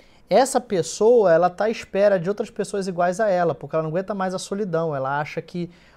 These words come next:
o que ela vê de igreja, é, é, é, ela deve tá ficando maluca, porque só ela tá enxergando aquilo, as pessoas não tão vendo.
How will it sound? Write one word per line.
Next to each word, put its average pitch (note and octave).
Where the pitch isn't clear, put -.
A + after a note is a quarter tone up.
o D3+
que D#3
ela D#3+
vê D3
de D3
igreja, D3
é, C#3+
é, C#3
é, C3+
ela C#3+
deve D#3+
tá F3
ficando F3
maluca, G3+
porque -
só A#3
ela G#3
tá F3
enxergando D#3+
aquilo, E3+
as D#3+
pessoas C#3+
não D#3
tão G#3
vendo. D#3+